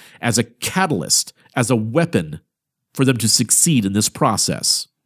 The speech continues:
They constantly praise the effect of multiculturalism on the United States and, in the European context, speak approvingly, saying things like, quote,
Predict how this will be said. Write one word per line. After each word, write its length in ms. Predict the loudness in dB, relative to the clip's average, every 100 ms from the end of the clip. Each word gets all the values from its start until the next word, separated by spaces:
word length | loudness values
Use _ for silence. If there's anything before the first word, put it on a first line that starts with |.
| _ _ _ _
They 100 | -2
constantly 640 | -2 -2 -2 0 0 0 -4
praise 420 | 0 2 2 0
the 120 | 0
effect 380 | -2 0 -4 -2
of 100 | -4
multiculturalism 920 | -4 -4 -4 -4 -4 -4 -4 -4 -2
on 80 | -2
the 80 | 0
United 320 | 0 0 -2
States 380 | 0 0 0 -4 -10 -20 -20 _
and, 400 | 2 2 2 -2 -10 _ _ _
in 140 | -2
the 80 | -2
European 580 | -4 -6 -2 0 2 0
context, 680 | -6 -6 -4 -4 -4 -6 -8 _ _ _
speak 300 | -6 -2 0
approvingly, 720 | -2 -6 -4 -2 0 0 -2
saying 340 | 0 0 0 -2
things 320 | -2 -2 0
like, 400 | 2 2 0 -10 _ _ _ _
quote, 440 | -12 0 0 0